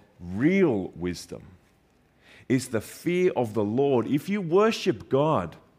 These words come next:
you will pursue his wisdom. Now, I've used the word worship instead of fear. Why does, why does Solomon use fear?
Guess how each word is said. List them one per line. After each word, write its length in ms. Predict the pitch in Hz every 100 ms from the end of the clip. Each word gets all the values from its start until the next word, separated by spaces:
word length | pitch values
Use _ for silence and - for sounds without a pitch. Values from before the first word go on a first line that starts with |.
| _ _ _ _ _
you 180 | - 165
will 100 | 185
pursue 640 | 185 180 - 120 127 139 139 - _
his 540 | - - 147 147 143 - _ -
wisdom. 640 | 110 147 170 139 95 73 - _ _ _ _ _ _ _ _ _ _ _ _ -
Now, 120 | 113
I've 120 | 151
used 140 | 175 139
the 60 |
word 260 | 139 123 90
worship 460 | 117 143 147 87 -
instead 260 | 98 117
of 80 | 98
fear. 340 | - 139 135
Why 180 | 104 139
does, 240 | 190 - -
why 120 | 170
does 120 | 214
Solomon 400 | - 175 170 156
use 200 | 143 131
fear? 540 | - - - 156 104